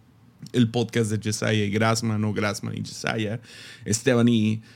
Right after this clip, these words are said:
¿cómo sería? Gra-, <laughs> gra-, gra-, Grasnen. Ah, <laughs> nunca pensamos en algo así. Dijimos algo ambiguo, ah, pero, pero como que menso, ¿no? Y, ah, y,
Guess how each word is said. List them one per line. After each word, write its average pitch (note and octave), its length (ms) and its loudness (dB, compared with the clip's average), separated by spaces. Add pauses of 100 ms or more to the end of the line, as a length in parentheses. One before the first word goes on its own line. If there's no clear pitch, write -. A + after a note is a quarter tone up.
(200)
¿cómo B2+ 180 4
sería? B2+ 280 4
Gra-, A2 400 -2 (300)
<laughs> - 280 -6
gra-, A2 380 -2
gra-, B2+ 500 4
Grasnen. C3+ 760 2 (280)
Ah, A#2+ 260 2 (840)
<laughs> E3+ 880 0
nunca E3 380 0
pensamos A#2+ 420 2
en B2 60 2
algo A2+ 180 2
así. A2+ 240 0 (260)
Dijimos F3+ 440 2
algo F#3+ 200 2
ambiguo, C#3 720 4 (140)
ah, A2+ 500 0
pero, G#2 500 0 (280)
pero G#2 200 -2
como G#2+ 260 0
que F#2+ 340 -2 (260)
menso, G#2 440 0
¿no? G2 300 -4 (580)
Y, B2+ 320 8
ah, A2+ 420 2 (1300)
y, D#3 380 -6